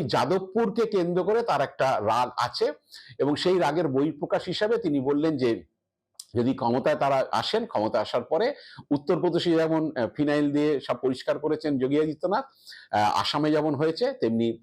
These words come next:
আহ, উত্তরপ্রদেশ বা আসাম থেকে তিনি ফিনাইল আর ব্লিচিং পাউডার এনে প্রথমে যাদবপুরকে পরিষ্কার করবেন এবং যাদবপুরকে বলা, যাদবপুরে যে বাম অতি বাম যে, আহ, শক্তি সেটাকে তিনি দেশবিরোধী আখ্যা দেন এবং তার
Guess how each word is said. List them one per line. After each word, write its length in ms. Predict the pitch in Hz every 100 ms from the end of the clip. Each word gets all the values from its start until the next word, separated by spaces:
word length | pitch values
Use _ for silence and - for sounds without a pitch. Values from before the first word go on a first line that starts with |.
| - - -
আহ, 120 | 101 143
উত্তরপ্রদেশ 500 | 139 156 147 196 247 151
বা 60 | 110
আসাম 240 | - 139 135
থেকে 160 | 131
তিনি 220 | 123 123 120 113 _
ফিনাইল 280 | 139 139 143
আর 60 | 147
ব্লিচিং 300 | 127 123 139 131
পাউডার 300 | 143 147 170
এনে 180 | 190 139
প্রথমে 260 | 131 117 113
যাদবপুরকে 460 | 104 110 117 120 127
পরিষ্কার 360 | 123 123 - 156
করবেন 240 | 196 220
এবং 120 | 170 135
যাদবপুরকে 500 | 127 143 185 180 196 - - - - 107
বলা, 240 | 107 110 113
যাদবপুরে 480 | 107 120 135 147 160 127
যে 120 | 123
বাম 220 | 113 123 131
অতি 180 | 131
বাম 180 | 139 135 135
যে, 120 | 117 127 -
আহ, 340 | 110 107 104 104 98
শক্তি 320 | 98 139 - 135
সেটাকে 360 | 135 120 120 131 123
তিনি 160 | 117 117
দেশবিরোধী 480 | 107 110 107 120 123
আখ্যা 260 | 120 - 127
দেন 160 | 151 196 - - - -
এবং 140 | 175 190
তার 160 | 160